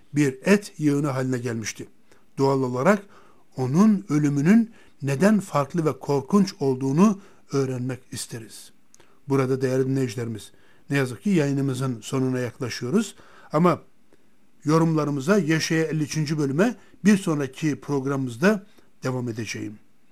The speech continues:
Bize soru ve düşüncelerinizi Kutsal Kitap'tan yaptığımız yorumlara ilişkin anlamadığınız yerler olursa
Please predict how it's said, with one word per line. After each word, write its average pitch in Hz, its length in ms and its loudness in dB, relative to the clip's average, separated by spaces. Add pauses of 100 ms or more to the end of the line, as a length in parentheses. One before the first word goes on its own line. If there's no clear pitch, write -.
(280)
Bize 139 340 2 (380)
soru 156 360 0
ve 143 140 0
düşüncelerinizi 135 1000 0 (760)
Kutsal 165 300 0
Kitap'tan 156 440 -2
yaptığımız 151 580 -2
yorumlara 147 460 -2
ilişkin 143 540 0 (320)
anlamadığınız 160 720 2
yerler 147 300 0
olursa 139 500 2